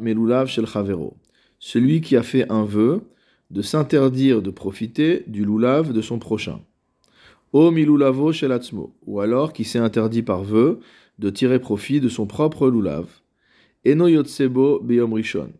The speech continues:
Il ne peut pas s'acquitter de la mitzvah de lulav le premier jour avec un de ses lulavim. Delo have shelachem, parce qu'on considère que dans de telles conditions, le lulav ne lui appartient pas.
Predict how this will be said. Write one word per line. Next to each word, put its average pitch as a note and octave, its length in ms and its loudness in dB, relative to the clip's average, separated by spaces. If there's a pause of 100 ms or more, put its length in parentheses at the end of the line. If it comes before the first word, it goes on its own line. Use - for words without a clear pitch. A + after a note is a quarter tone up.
(420)
Il A2 80 -8
ne A2 40 -8
peut A#2 140 -2
pas D3+ 140 4
s'acquitter C3 420 0
de A#2+ 100 4
la A2 120 4
mitzvah A#2 640 -2
de G2 140 -2
lulav G2+ 460 0
le F#2 120 -4
premier A#2 320 -2
jour A2 400 2
avec G2+ 460 -4
un G#2 80 -4
de G2 40 -6
ses G2+ 140 -6
lulavim. F#2+ 540 -2 (600)
Delo A#2+ 400 4
have C3+ 320 0
shelachem, G2+ 640 -6 (340)
parce - 200 -10
qu'on A2+ 100 -6
considère A#2 540 0
que B2+ 220 4
dans G#2+ 120 -6
de G2 120 -2
telles B2 180 -2
conditions, A2 640 -8 (320)
le G2+ 120 -2
lulav A#2 440 2
ne G#2+ 80 -2
lui G#2 120 2
appartient G2 460 -4
pas. - 180 -18